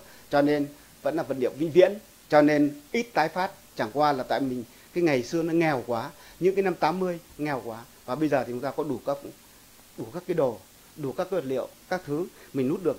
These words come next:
giống như Tây thôi. Đây là cái, à, đây là cái động mạch, à, collateral, nó đi từ, từ, à, từ cái động mạch, à, dạ dày bên trái ấy,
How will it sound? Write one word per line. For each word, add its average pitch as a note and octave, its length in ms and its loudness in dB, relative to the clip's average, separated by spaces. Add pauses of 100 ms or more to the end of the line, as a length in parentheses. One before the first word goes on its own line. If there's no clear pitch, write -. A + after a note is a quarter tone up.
giống C#3+ 160 -4
như F3+ 60 -4
Tây D#3+ 220 -2
thôi. D3 100 -8 (2500)
Đây E3+ 140 6
là D3+ 80 6
cái, E3 280 2
à, D3 460 2 (420)
đây F#3 120 8
là F#3 60 8
cái G3 120 4
động F3+ 120 4
mạch, D3 120 4 (420)
à, B2+ 280 -2 (140)
collateral, G#3 400 8
nó G3+ 60 4
đi G#3+ 140 -4
từ, F#3 420 10 (460)
từ, F3 440 8
à, C3 640 4 (140)
từ F#3 180 8
cái - 120 -2
động G3+ 140 2
mạch, D3+ 140 2 (100)
à, B2 460 0 (220)
dạ D3+ 140 0
dày D#3 380 4
bên E3+ 100 -8
trái E3 280 0
ấy, D#4 120 -10